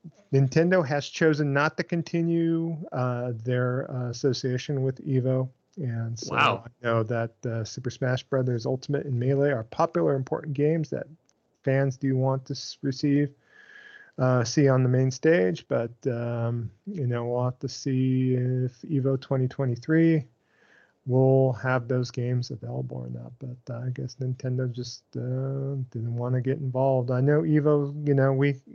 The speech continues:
Speaker 1: had some issues with Evo, and, and then one of the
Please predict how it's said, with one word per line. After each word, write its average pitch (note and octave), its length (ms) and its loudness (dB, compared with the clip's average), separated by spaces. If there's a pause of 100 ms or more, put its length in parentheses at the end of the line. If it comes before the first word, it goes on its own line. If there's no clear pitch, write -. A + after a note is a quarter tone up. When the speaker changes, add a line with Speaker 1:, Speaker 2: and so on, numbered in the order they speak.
(120)
Speaker 1:
had C3+ 220 2
some D3+ 280 -2
issues C#3+ 360 -2
with D#3 180 -4
Evo, C#3+ 800 2
and, A2+ 400 -2 (760)
and C3 120 4
then C3 140 6
one C3+ 140 6
of B2 80 2
the A#2 360 -2